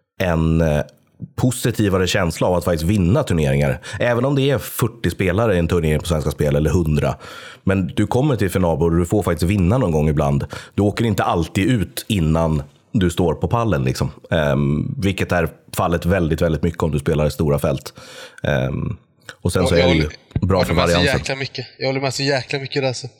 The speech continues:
Speaker 2: Jag, jag, jag ska alltid säga, hade jag börjat med Pokéstars från början så jag tror aldrig jag hade klarat, eh, psyket av att, eh, förlora under längre perioder.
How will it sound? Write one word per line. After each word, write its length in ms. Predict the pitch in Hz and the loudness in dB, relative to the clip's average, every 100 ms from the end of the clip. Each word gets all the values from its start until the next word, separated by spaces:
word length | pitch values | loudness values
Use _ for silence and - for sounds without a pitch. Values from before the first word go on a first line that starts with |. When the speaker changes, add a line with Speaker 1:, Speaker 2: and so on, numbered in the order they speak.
| - - _ - | -20 -20 _ -4
Speaker 2:
Jag, 300 | 139 139 139 | -2 0 0
jag, 340 | 156 143 143 | 0 0 0
jag 120 | 147 | -2
ska 140 | - 156 | 0 -2
alltid 100 | 139 143 | 0 0
säga, 120 | 131 | 0
hade 140 | 143 | 0
jag 180 | 143 123 | 0 0
börjat 340 | 151 147 135 147 | 0 0 0 -4
med 160 | 127 | -4
Pokéstars 460 | 156 143 - 143 - | -2 -2 -2 -4 -6
från 120 | 127 | -4
början 340 | 135 127 117 120 | 0 0 -2 -4
så 340 | 135 127 120 117 | -6 -4 -4 -6
jag 140 | 123 | -6
tror 140 | 139 | -4
aldrig 200 | 139 131 | -2 0
jag 40 | 131 | 0
hade 100 | 123 | 0
klarat, 440 | 143 127 - - - _ _ _ _ - 127 | 0 0 -4 -12 -14 _ _ _ _ -4 -2
eh, 140 | 120 | 0
psyket 640 | - - 147 - 135 123 | -2 -2 -4 -4 -4 -4
av 160 | 135 123 | -2 0
att, 340 | 117 - - | -2 -6 -6
eh, 280 | 127 123 120 110 - - | -2 0 -2 -6 -14 -4
förlora 300 | 147 135 127 | 0 2 0
under 160 | 127 | 0
längre 260 | 131 139 127 | -2 0 -2
perioder. 380 | 131 131 123 | 0 0 0